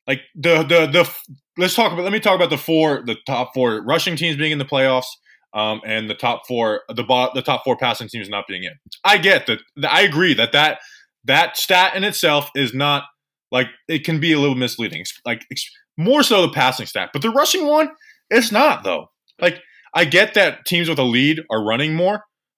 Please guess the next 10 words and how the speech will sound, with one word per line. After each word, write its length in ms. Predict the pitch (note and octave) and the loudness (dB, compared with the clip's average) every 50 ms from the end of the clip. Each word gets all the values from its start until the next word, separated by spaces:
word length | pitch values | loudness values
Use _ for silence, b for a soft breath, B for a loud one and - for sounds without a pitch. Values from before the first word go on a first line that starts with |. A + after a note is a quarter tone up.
| _ - | _ 2
but 220 | F3+ F#3 F3+ - | 2 2 2 2
the 80 | - F3 | 0 2
Ravens' 500 | D#3+ A3 C#4 D#4 C#4 D4 A3+ D#3 C#3 C3+ - _ _ - | 4 4 4 4 4 2 2 0 -2 -6 -10 _ _ -4
running 360 | C3 C3+ D#3 F#3+ G#3 G3 E3 | 0 2 4 4 4 2 2
game 320 | C#3 D3 D3 C#3+ C#3 C3 - - | 2 2 2 2 2 -2 -4 -2
was 200 | - C3 C#3+ B2+ | 0 2 2 2
amazing. 480 | C#3 C3+ B2+ C3+ D#3 D3+ C3+ - D#2+ - _ _ _ _ | 2 2 2 2 2 2 2 0 -6 -10 _ _ _ _
They 160 | - C3 F3+ | 0 2 2
were 140 | G3+ G#3 F#3 | 2 2 0
first, 560 | C#3 - F#3+ F#3+ D3+ - - - - - _ | 0 0 0 0 0 0 -4 -6 -8 -10 _